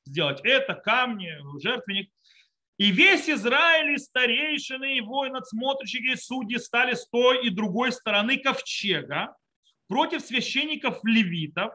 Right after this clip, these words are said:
носящих ковчег завета Господня, и пришелица коренной жители, половина их против горы Гризим, а другая их против горы Иваль». То есть они вообще, получается, все внизу стали.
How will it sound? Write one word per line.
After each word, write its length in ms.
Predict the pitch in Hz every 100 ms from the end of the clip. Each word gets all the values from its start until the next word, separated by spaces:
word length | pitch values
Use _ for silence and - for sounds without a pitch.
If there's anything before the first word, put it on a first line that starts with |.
| -
носящих 640 | 185 196 269 302 285 240
ковчег 380 | 220 208 - 240
завета 340 | 208 214 220 180
Господня, 680 | 165 - - 147 208 220 _ -
и 120 | 208
пришелица 640 | 208 208 - 277 285 277 220
коренной 340 | 208 208 220
жители, 240 | 269 285
половина 440 | 247 214 208 240 254
их 100 | 285
против 320 | 233 220 160
горы 260 | 190 208 226
Гризим, 720 | 160 175 147 - 127 170 240 _ _ _ - -
а 140 | 214
другая 540 | 190 220 202 339 294 262
их 260 | 311 -
против 440 | 240 311 339 302 208
горы 220 | 240 277
Иваль». 600 | 269 247 202 285 175 - _ _ _ _ _ -
То 60 |
есть 80 | 139
они 80 | 156
вообще, 180 | 190 240
получается, 340 | 208 156 139
все 80 | 143
внизу 220 | 143 -
стали. 280 | - 90 82